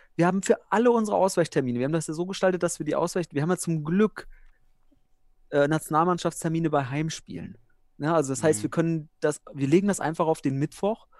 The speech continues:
Speaker 1: und wir können die Halle organisieren mittwochs. Wir haben allen,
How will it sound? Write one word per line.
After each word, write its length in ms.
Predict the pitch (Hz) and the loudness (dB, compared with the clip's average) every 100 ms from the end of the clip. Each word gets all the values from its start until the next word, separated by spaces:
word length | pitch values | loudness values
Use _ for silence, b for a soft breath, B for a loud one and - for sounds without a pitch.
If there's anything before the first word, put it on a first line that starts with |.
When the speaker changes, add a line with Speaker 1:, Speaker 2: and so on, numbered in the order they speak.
| b b b b | b b b b
Speaker 1:
und 200 | 147 139 - | -6 -6 -2
wir 200 | 143 185 | 0 0
können 220 | 185 170 | 0 -2
die 100 | 143 | 0
Halle 200 | 156 165 | 0 2
organisieren 520 | 147 147 135 160 156 | 2 0 -2 -2 -2
mittwochs. 440 | 107 - - - | -4 -10 -14 -6
Wir 60 | 135 | -4
haben 120 | 135 - | -4 -6
allen, 540 | - 233 247 277 285 | -2 0 2 0 -4